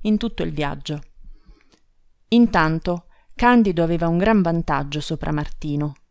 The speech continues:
Egli aveva la speranza di riveder Cunegonda,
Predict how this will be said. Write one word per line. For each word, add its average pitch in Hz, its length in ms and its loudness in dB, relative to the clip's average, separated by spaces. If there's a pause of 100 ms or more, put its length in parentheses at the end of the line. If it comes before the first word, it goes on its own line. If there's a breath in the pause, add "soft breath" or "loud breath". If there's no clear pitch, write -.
(720)
Egli 226 280 2
aveva 165 320 2
la 147 100 -2
speranza 202 640 2
di 160 100 -4
riveder 160 420 -4
Cunegonda, 151 680 -4